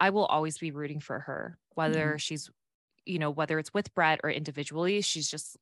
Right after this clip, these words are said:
Speaker 1: a really amazing person. And I hope people are able to see that through the show. And I think they have, but, you know, um, I can truly say that she is exactly the same, but funnier in real life, actually. So maybe not exactly the
Speaker 2: <laughs>
Speaker 1: same, but she is
Speaker 2: Yeah.
Speaker 1: exactly how she is portrayed on T V, but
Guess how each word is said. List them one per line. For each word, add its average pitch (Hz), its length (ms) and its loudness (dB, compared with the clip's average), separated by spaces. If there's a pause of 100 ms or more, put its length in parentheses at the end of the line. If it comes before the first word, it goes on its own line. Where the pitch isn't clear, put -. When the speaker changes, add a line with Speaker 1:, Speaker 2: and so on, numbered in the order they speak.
(120)
Speaker 1:
a 165 80 0
really 156 360 0
amazing 147 580 -4
person. 165 600 -4
And 156 80 -2
I 143 100 -4
hope 139 200 -6
people 143 560 -2 (440)
are 131 80 4
able 151 220 -2
to - 120 -8
see - 180 -4
that 143 140 0
through 156 120 -4
the 147 100 -4
show. 143 220 0
And 156 100 0
I 147 60 -2
think 156 200 -4
they 143 120 0
have, 139 460 0
but, 135 340 0
you 151 100 -4
know, 131 380 -2
um, 131 460 -6 (180)
I 156 120 2
can 160 220 0
truly 147 320 -2
say 143 180 -2
that 139 200 -4
she - 140 -2
is 151 120 -4
exactly 143 540 -4
the 143 120 -8
same, 135 640 -8 (560)
but 254 160 6
funnier 220 380 6
in 180 100 2
real 170 180 6
life, 151 240 2
actually. 143 420 -2
So 156 120 -2
maybe 160 240 2
not 208 240 6
exactly 180 360 2
the 190 120 0
Speaker 2:
<laughs> - 0 -
Speaker 1:
same, 202 360 0
but 156 220 0
she 170 200 -2
is 160 100 -2
Speaker 2:
Yeah. - 20 -10
Speaker 1:
exactly 156 480 0
how 147 200 -2
she 143 140 -4
is 143 100 -4
portrayed - 320 -8
on - 100 -6
T - 160 -8
V, 139 180 -4
but 139 300 0